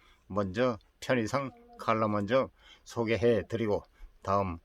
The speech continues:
구체적인 설명에 들어가겠습니다. 다음, 예, 백색,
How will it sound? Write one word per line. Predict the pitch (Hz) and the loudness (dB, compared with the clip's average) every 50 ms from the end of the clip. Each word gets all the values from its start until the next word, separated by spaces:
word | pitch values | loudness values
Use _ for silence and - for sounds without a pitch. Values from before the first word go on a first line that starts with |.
| _ _ | _ _
구체적인 | - 123 123 139 - - - 139 131 131 131 120 113 107 104 | -6 -4 -4 -4 -4 -4 -4 -2 0 2 0 0 -2 -4 -10
설명에 | - - - 110 113 107 101 101 101 104 107 104 - - | -14 -6 -4 -2 -2 -2 -2 -2 -2 0 -2 -2 -2 -4
들어가겠습니다. | - 101 101 98 95 85 76 - - 98 87 78 69 - - - - _ _ - - - - _ _ - - - - - | -6 -4 -4 -4 -4 -4 -6 -8 -8 -10 -10 -10 -12 -14 -18 -20 -20 _ _ -20 -20 -20 -20 _ _ -20 -20 -20 -14 -6
다음, | - 101 95 82 71 69 - _ _ _ _ _ _ _ _ _ _ _ _ _ _ _ _ _ _ - | -2 0 0 0 -2 -6 -14 _ _ _ _ _ _ _ _ _ _ _ _ _ _ _ _ _ _ -8
예, | 101 104 92 - - - | -4 -4 -2 -4 -4 -6
백색, | - 107 110 - - - 101 80 - | -6 -6 -6 -6 -6 -6 -6 -8 -8